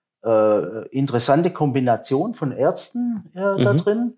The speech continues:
Speaker 1: Und klar, das Ziel ist natürlich, die Marke Medic Plaza weiterzutreiben, weitere Ärztehäuser unter dem Brand Medic Plaza,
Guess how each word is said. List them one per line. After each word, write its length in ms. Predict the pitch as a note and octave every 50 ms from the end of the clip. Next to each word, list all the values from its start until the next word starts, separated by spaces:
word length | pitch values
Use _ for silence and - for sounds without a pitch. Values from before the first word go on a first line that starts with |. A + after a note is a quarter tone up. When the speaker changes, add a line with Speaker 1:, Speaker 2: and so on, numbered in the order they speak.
| _ _ _ _ _ _ _ _ _ _ -
Speaker 1:
Und 160 | D3+ C3+ B2
klar, 340 | - B2+ A#2+ A2+ C3+ F3 G3
das 220 | G3 F3 - -
Ziel 260 | - E3 F3 F#3+ G3+
ist 200 | - E3 E3 -
natürlich, 420 | G3 F3+ D#3 E3 E3 E3 D#3+ C#3+ -
die 100 | - C#3
Marke 520 | B2+ B2 A2+ G2+ A2+ C#3 E3 F3+ F3+ G3
Medic 440 | E3 D3+ C#3 C#3 D3+ D3+ E3 D#3 -
Plaza 520 | - D3 C3+ C3 B2+ C3 C#3 B2+ A#2+ A#2 G#2
weiterzutreiben, 1300 | G#2 G#2 A2 C3+ - F#3+ F3+ - - G3+ G3+ G3 G3 - _ - - D#3 E3 F#3 F#3+ A3 A3 G#3+ G#3+ G3+ -
weitere 580 | - A#2+ B2 D3 D#3+ F3 F#3 F#3 F#3+ F3+ F3
Ärztehäuser 840 | - B2 C3+ C#3 - - - D#3+ C#3 C#3 C#3+ C#3+ C#3+ C#3 - D#3 C#3+ C#3
unter 260 | B2 - C#3 B2+ B2+
dem 300 | B2 C3+ B2+ B2 B2 -
Brand 380 | - A#2 A2+ A#2+ A#2+ A#2 -
Medic 340 | A2+ A#2 A#2 A2+ C3 B2 -
Plaza, 640 | - B2 A2+ A2+ A2+ A2+ - B2 A#2 A2+ A2+ A2+ A2+